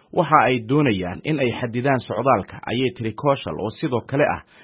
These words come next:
khabiir iyo cilmi baaris siyaasadda socdaalka ah. Waxa ay sheegtay in dhinaca kale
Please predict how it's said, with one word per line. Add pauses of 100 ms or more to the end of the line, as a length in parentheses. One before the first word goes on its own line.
(160)
khabiir
iyo
cilmi
baaris
siyaasadda
socdaalka
ah. (560)
Waxa
ay
sheegtay
in
dhinaca
kale